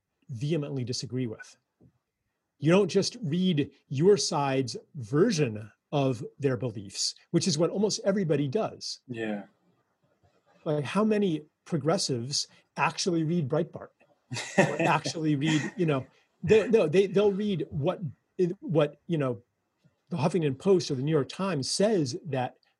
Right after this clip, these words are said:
Speaker 1: the conservatives are saying, but they
Speaker 2: Mm-hmm.
Speaker 1: don't actually enter into that world,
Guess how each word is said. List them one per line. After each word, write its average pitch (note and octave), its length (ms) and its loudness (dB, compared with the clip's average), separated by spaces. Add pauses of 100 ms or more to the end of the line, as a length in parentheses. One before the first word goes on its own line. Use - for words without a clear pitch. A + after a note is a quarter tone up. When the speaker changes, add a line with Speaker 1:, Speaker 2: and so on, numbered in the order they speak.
(140)
Speaker 1:
the B2+ 240 -2
conservatives A#2+ 580 -4
are A2 80 -6
saying, A#2 420 -8 (240)
but D3 100 -6
they F3+ 60 4
Speaker 2:
Mm-hmm. G#3+ 80 2
Speaker 1:
don't G#3 100 -6 (140)
actually E3 560 -6 (140)
enter E3+ 280 0
into D3+ 220 -4
that A#2+ 200 -6
world, B2+ 420 -2